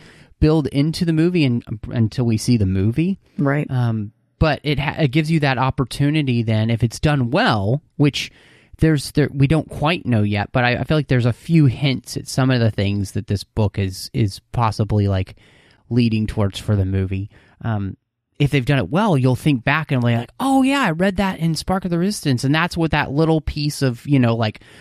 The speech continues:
Speaker 1: minutia in the background or that one mention of this person, you know, like, then there's that whole story that impacts, you know, how you view the movie. So,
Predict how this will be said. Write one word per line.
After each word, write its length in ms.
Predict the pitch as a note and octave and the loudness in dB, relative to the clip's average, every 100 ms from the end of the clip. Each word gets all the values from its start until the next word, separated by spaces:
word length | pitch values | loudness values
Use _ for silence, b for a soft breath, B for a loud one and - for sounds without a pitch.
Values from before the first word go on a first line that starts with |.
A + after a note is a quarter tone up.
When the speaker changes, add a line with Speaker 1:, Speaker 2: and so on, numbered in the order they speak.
| B | B
Speaker 1:
minutia 580 | C3+ C3 C#3 D#3 C#3 A2+ | 2 4 4 4 0 -2
in 120 | A#2 | -2
the 60 | A2+ | -4
background 640 | G#2+ D#3 D#3+ D#3 D3 D3 B2+ | -2 -4 -2 0 2 2 0
or 60 | |
that 180 | A2+ G#2+ | 0 -2
one 320 | B2 C#3 D3 | 0 0 2
mention 400 | C#3+ D3+ D3 D3 | 0 -2 -2 -4
of 140 | C3 A2 | -4 -4
this 140 | A2+ | -6
person, 400 | - F3 E3 E3 | -2 -2 -2 -2
you 100 | D3 | 0
know, 140 | D3 C3+ | 2 2
like, 240 | B2+ A2 B B - | 2 -2 B B -6
then 220 | C#3 C#3+ | 0 2
there's 220 | C#3 C3 | 0 -2
that 180 | C#3 A#2 | -4 -6
whole 300 | - E3+ E3 | 0 0 0
story 480 | - F3 F3 D#3+ C#3 | 0 0 2 2 2
that 120 | B2 | 0
impacts, 760 | A#2 B2 - B2+ B2 - - C3 | 0 0 0 -2 -4 -6 -12 -2
you 160 | C3 | 0
know, 120 | B2 | 2
how 220 | A2 B2 A#2+ | 0 0 2
you 220 | A2+ A2 | 4 4
view 240 | A#2 A2 | 4 4
the 80 | G#2 | 4
movie. 400 | G#2+ B2 G#2+ G2 | 2 2 2 -2
So, 260 | - B2+ | -2 -4